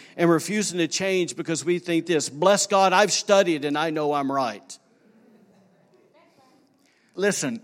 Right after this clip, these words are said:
um, you can have thirty-two Bible degrees and still not know God. Okay? Now, listen, there's, if, last time I checked,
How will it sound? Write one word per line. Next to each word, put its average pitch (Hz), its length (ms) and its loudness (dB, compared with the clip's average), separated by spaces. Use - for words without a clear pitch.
um, 151 420 -2
you 226 100 -8
can 254 140 -6
have 190 180 0
thirty-two 185 460 -4
Bible 165 260 0
degrees 135 380 -8
and 123 100 -8
still 143 180 -8
not 135 200 -4
know 127 160 -8
God. 101 360 -10
Okay? 190 340 0
Now, 175 220 -4
listen, 180 380 -2
there's, 180 260 -2
if, 147 340 -6
last 190 280 -2
time 175 180 -6
I 170 100 -2
checked, 170 440 -4